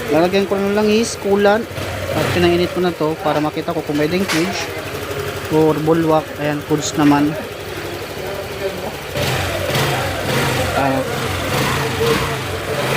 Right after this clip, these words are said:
Ayan, standard na uli yung kanyang tunog.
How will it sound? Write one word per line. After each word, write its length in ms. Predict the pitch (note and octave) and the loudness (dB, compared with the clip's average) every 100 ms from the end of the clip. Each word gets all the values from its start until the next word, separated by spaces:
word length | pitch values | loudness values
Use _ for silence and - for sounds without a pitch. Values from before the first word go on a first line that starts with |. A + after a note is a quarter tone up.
| C#3+ C#3 C3 C3 - - C3+ - - - - D3 | 0 0 2 0 0 -2 -2 -4 -4 -4 -4 0
Ayan, 120 | C3+ C#3 | 0 2
standard 400 | D#3+ D#3+ D#3+ D#3+ | 2 4 4 4
na 80 | |
uli 240 | D#3+ D3+ D3+ | 2 2 0
yung 80 | D3 | 2
kanyang 240 | D3+ C#3+ | 0 2
tunog. 220 | C#3+ C#3 | 0 0